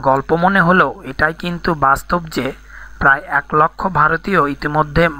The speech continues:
মঙ্গল গ্রহে যাওয়ার টিকিট কেটে ফেলেছেন। এই টিকিট বিলি করছে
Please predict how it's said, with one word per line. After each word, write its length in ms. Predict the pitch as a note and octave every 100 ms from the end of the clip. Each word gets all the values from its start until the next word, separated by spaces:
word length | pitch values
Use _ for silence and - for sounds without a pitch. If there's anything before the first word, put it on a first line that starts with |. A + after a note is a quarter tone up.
| D3
মঙ্গল 320 | D3 D3 D3+ D3+
গ্রহে 320 | D3+ E3+ D#3 - - - -
যাওয়ার 240 | D3 C#3+ D3
টিকিট 260 | - D3 D#3 -
কেটে 200 | D#3 C#3+
ফেলেছেন। 420 | - C3+ B2 - F#2+ - - - - - - - C3+
এই 80 | C#3+ -
টিকিট 300 | E3+ - F3 D#3
বিলি 220 | D3+ E3+ -
করছে 340 | F#3 F3+ -